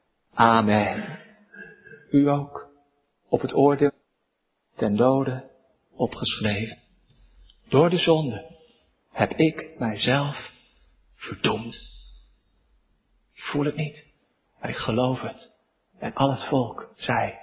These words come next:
Amen. En Abraham geloofde God.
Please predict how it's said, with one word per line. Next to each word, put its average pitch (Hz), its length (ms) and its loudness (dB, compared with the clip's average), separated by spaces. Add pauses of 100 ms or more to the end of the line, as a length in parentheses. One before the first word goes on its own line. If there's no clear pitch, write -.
(960)
Amen. 110 800 -2 (1800)
En - 140 4
Abraham 254 580 10
geloofde 240 640 8
God. - 640 6